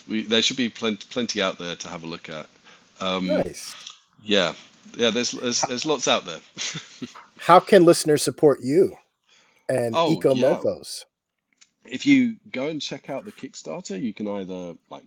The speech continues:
Speaker 1: Google Eco Mofos Kickstarter. It's, it's such a unique name that <laughs> actually comes up quite quickly. Or, um, and
Speaker 2: Great
Speaker 1: yeah, it's
Speaker 2: S E O.
Speaker 1: Yeah, <laughs> and, and Dan,
Speaker 2: <laughs>
Speaker 1: Dan, Daniel Luck is, uh,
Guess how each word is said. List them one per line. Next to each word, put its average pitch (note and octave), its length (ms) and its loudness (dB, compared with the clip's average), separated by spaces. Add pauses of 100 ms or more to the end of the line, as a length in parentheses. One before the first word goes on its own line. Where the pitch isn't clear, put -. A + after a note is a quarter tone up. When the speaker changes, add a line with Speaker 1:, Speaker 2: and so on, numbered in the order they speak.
Speaker 1:
Google F#2 400 -8
Eco G2+ 300 -6
Mofos F#2 560 -6
Kickstarter. C3 760 2
It's, G2+ 200 -4
it's A2+ 200 -2
such C3+ 400 -6
a B2 60 -4
unique A#2+ 420 -2
name C3 340 -4
that B2 120 -6
<laughs> B2+ 60 -2
actually C#3+ 240 -6
comes - 340 -4
up E3 200 0
quite B2 260 -6
quickly. C3 360 -12 (360)
Or, A#2 360 2
um, A2+ 500 -2 (100)
and A2+ 420 -4
Speaker 2:
Great C3 220 2
Speaker 1:
yeah, C#3 160 0
it's B2+ 100 -2
Speaker 2:
S C3+ 80 -6
E C3+ 180 0
O. G#2+ 340 -4 (300)
Speaker 1:
Yeah, C#4+ 320 0
<laughs> - 40 -4
and, - 180 -4 (420)
and G3 220 4
Dan, E3 520 0 (200)
Speaker 2:
<laughs> G#3+ 220 -18
Speaker 1:
Dan, - 340 -2 (380)
Daniel B2 360 -2
Luck A#2+ 360 -4
is, G#2 320 -8
uh, F#2+ 280 -6